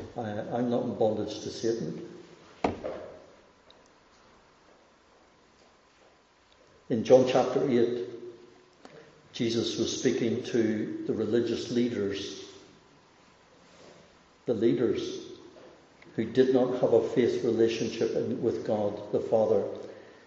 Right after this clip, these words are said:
And Jesus tells these religious people that they belonged to their father, the devil. They belonged to their father, the devil,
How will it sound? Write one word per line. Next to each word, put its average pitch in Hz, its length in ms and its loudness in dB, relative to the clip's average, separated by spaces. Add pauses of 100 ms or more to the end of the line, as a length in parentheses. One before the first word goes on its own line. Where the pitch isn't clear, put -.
(240)
And 120 120 -2
Jesus - 460 0
tells 139 340 4
these 127 300 2
religious 113 640 2
people 113 360 0 (1500)
that - 180 -2
they 117 100 4
belonged 120 680 2 (180)
to 120 100 -8
their 113 140 2
father, 110 560 2 (480)
the 120 80 -2
devil. 104 440 0 (1600)
They 113 80 -2
belonged 107 460 2
to 139 80 -4
their 117 140 2
father, 110 440 2 (180)
the 117 60 -4
devil, 101 420 -2